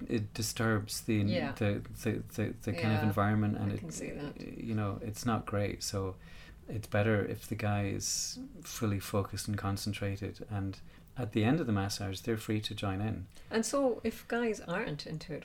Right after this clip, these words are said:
Speaker 2: why do they come along?
Speaker 1: Well, God knows, like, I really don't. And
Speaker 2: Is it just
Speaker 1: John
Speaker 2: that
Speaker 1: and I often look at each other and go, "What is the story with this fella?" Like, you
Speaker 2: Um,
Speaker 1: know?
Speaker 2: is it just maybe because they feel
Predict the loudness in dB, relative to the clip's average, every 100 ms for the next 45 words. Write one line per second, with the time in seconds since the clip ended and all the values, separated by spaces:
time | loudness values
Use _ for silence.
0 | -8 -8 -6 -6 -8 -6 -4 -4 -4 -4
1 | -4 2 4 4 0 -2 0 2 0 -2
2 | -4 -8 -10 -12 -6 -2 2 4 4 2
3 | 0 -4 -4 2 2 2 -2 -2 -2 -2
4 | -2 4 6 6 6 6 4 2 0 0
5 | 0 -2 -4 0 0 0 -2 -4 -2 -2
6 | -4 -6 -4 0 2 0 -4 -6 -6 -2
7 | -2 -2 -6 -6 -6 -2 0 0 -2 -4
8 | -6 -8 -8 -4 -4 -4 -6 -6 -4 -4
9 | -4 -8 -6 -4 -2 -2